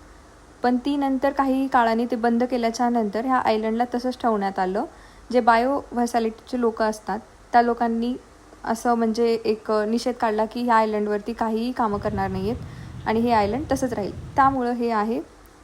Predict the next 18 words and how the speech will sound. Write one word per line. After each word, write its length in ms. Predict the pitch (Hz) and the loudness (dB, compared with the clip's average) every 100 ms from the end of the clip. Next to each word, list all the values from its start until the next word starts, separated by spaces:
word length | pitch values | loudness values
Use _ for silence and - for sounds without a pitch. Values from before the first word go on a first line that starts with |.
| - | -4
पुलाव 260 | 262 254 240 | 4 4 4
उबिन. 260 | 196 196 - - - - - - | 0 -4 -8 -20 -20 -20 -14 -4
उबिन 300 | 233 262 262 | 0 2 2
म्हणजेच 480 | 254 247 330 403 - - - 240 | 0 2 0 0 -6 -20 -10 0
मायनिंगची 480 | 226 226 233 226 | 2 4 2 0
कामं 220 | 220 196 202 | -2 -2 -2
व्हायची, 320 | 190 185 - - - - - - - | -4 -6 -14 -16 -20 -20 -20 -14 -2
so 100 | 196 - - - - | -2 -2 -16 -18 -6
त्याच्यामुळेच 420 | 233 247 247 277 | 0 2 2 0
हे 60 | 269 | 0
नाव 180 | 208 190 | 0 0
पडलं. 300 | 196 196 208 - - - - - | -6 -10 -10 -14 -20 -20 -20 -4
तर 60 | 254 | 4
आता 220 | 247 262 | 4 6
आपण 280 | 269 262 302 311 - | 2 2 -6 -6 -6
इथनं 260 | 233 - | -6 -2
एंट्री 340 | 262 233 226 254 | 0 0 -2 -2
करू. 300 | 240 214 | -2 -2